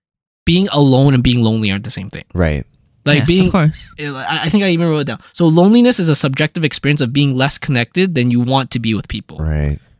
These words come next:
Speaker 1: Whereas being alone, you're content with how you are, but you're just
Speaker 2: Gotcha.
Speaker 1: Yeah.
Speaker 3: Mm.
Speaker 2: Yeah.
Speaker 1: Yeah. So I was like, "Oh, that's kinda cool."
Speaker 2: That's
Speaker 1: It's the
Speaker 2: sick.
Speaker 1: same as half a pack of cig or being obese. So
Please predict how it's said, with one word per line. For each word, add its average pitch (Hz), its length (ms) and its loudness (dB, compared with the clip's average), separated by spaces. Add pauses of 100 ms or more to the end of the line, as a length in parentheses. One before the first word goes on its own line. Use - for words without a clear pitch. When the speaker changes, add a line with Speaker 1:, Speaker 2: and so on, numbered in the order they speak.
(140)
Speaker 1:
Whereas 143 520 2 (200)
being 160 220 2
alone, 143 580 2
you're 135 280 0
content 123 560 -4
with 110 140 -4
how 113 160 0
you 101 200 0
are, 127 320 -2 (180)
but 196 240 -4
you're 104 340 -6 (320)
just 90 160 -2
Speaker 2:
Gotcha. 78 400 -6
Speaker 1:
Yeah. 98 160 -8
Speaker 3:
Mm. 175 200 8 (400)
Speaker 2:
Yeah. 104 100 -12
Speaker 1:
Yeah. - 80 -12 (800)
So 151 100 -6
I - 20 -4
was 147 60 -6
like, 147 100 -8
"Oh, 147 140 0
that's 139 160 -2
kinda 165 460 2
cool." 147 260 2
Speaker 2:
That's 135 120 0
Speaker 1:
It's - 100 0
the 180 100 4
Speaker 2:
sick. - 80 2
Speaker 1:
same 175 220 2
as 139 340 0
half - 320 -2
a 156 80 0
pack 135 300 -2
of 113 100 -4
cig 123 420 -2
or 110 140 -8
being 113 240 -6
obese. 104 400 -10
So 165 320 2